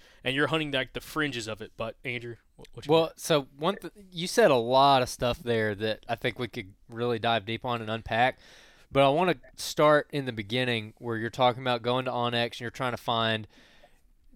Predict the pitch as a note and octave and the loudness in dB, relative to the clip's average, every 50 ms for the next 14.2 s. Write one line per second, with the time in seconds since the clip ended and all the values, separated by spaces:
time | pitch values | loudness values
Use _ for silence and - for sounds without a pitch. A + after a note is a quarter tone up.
0 | C#3 - - E3 F3 D#3+ - E3 C#3+ D3+ D#3 D3 D3+ C#3+ D3 C#3+ C3+ B2 C3 D3+ | -6 0 2 2 2 2 0 -2 0 2 2 2 2 0 0 -2 -2 0 2 4
1 | D3+ C#3+ B2 A2+ B2+ B2+ C3+ C3+ C#3 C3+ A#2+ C3 C3 C3 C3+ C3+ - - D#3+ C#3 | 4 4 2 2 0 2 4 4 4 4 4 4 4 4 4 4 4 2 4 4
2 | B2+ B2 A#2+ - - - C#3+ C3+ C3 - - C3 A#2+ G#2 A2 B2+ A#2+ A#2+ A#2+ A#2+ | 4 4 0 -4 -4 0 2 2 2 0 -2 -4 -6 -6 -6 -4 -2 -2 -2 -2
3 | A2 B2+ B2+ A#2 G#2+ A2+ A#2 A#2 A2+ A2 - - B2 A2 G#2+ G#2 - - C#3+ C3 | -2 -4 -4 -4 -4 -2 -2 -2 -2 -4 -6 -10 -10 -8 -8 -8 -8 -4 -4 -4
4 | A#2 G2 G#2 A#2 A2+ G#2+ G2+ G#2 - - - - B2+ A2+ A2 A#2+ B2 A#2+ A2+ B2+ | -2 -2 0 2 2 2 0 -2 -8 -14 -14 -10 -10 -4 -2 -2 -2 -2 -2 -2
5 | C3 B2 A2+ A2 G#2+ - - C#3+ - - C3 G#2+ - D3 C3 C3 A#2+ - B2+ A2+ | -4 -4 -4 -6 -4 -2 0 0 0 -2 -6 -8 -6 -4 -4 -4 -6 -8 -12 -10
6 | G2+ B2 A#2+ - - C3+ B2 A#2+ A#2 G#2+ G2+ G2 A2 A#2 B2+ B2 A#2 G#2+ - - | -10 -10 -10 -8 -6 -4 -4 -4 -4 -6 -6 -4 -2 0 2 2 2 0 0 -4
7 | - - - - - - - - - C#3+ C#3 C3+ C3 C3 C3 C3+ _ _ - - | -10 -20 -20 -20 -20 -20 -16 -6 -4 -4 -2 -2 -4 -8 -10 -12 _ _ -20 -10
8 | D3+ C#3 D3+ E3+ F3 D#3+ C3+ C#3 D#3 D3 B2+ C#3 C#3 C#3+ D3 C#3 - C3+ B2 C3 | -4 0 2 2 2 2 2 0 -2 -4 -4 -4 -2 -2 -2 -2 -4 -2 2 4
9 | C3+ C3+ - D3+ C#3 C3 - B2 A2 B2+ C3 C3+ A#2+ A#2 A#2+ B2+ C3 C3+ B2 B2 | 4 4 2 0 -2 -2 -2 -4 -2 0 0 0 -2 -2 -4 -4 -4 -2 -4 -4
10 | A2 A2 A#2+ C3 C3+ C3+ A#2+ B2 C3+ C3+ - D3 C3 B2+ - - C3+ A#2+ A#2 B2 | -4 -4 -6 -6 -6 -4 -2 -2 -2 -2 -2 -6 -8 -6 -8 -8 -6 -2 0 2
11 | A#2+ A#2 A#2 A#2 A2 A2 A#2 A2 A2 A2 A#2+ B2+ B2 A#2 - - - C3+ B2 A#2+ | 2 4 2 2 0 -2 -4 -4 -2 2 2 2 2 2 -2 -2 0 0 0 0
12 | - - B2+ A#2+ A#2 A2 G#2+ G2 G#2+ A2 G#2+ G#2 G2+ G2+ - - A2+ A2 A2 A#2 | 0 -4 -8 -8 -6 -8 -6 -4 -2 -2 0 0 -2 -4 -6 -4 0 0 2 2
13 | A2+ A2+ A2+ - - A#2 A#2 A#2+ A2+ A2 - A#2+ A#2 A2+ A2+ A2 G#2+ A2+ A#2 - | 2 0 -2 -4 -4 -2 0 0 0 -2 -4 -2 -2 0 0 -2 -2 -4 -6 -4
14 | - A#2 A2+ A2 | -2 -2 -2 -2